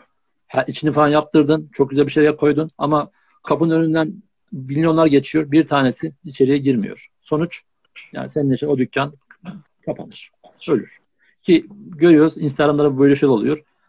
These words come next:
Yani mesela geçen birisi gelmişti. Hani hesabı altmış bin. Diyor ki hiç, yani bir türlü diyor istediğimi alamıyorum diyor. Biraz baktığımızda tamamıyla bu mantıkla büyümüş.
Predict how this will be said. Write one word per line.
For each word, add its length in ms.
Yani 140
mesela 400
geçen 300
birisi 240
gelmişti. 680
Hani 320
hesabı 420
altmış 420
bin. 220
Diyor 160
ki 120
hiç, 160
yani 440
bir 80
türlü 240
diyor 100
istediğimi 340
alamıyorum 520
diyor. 180
Biraz 240
baktığımızda 580
tamamıyla 500
bu 80
mantıkla 440
büyümüş. 420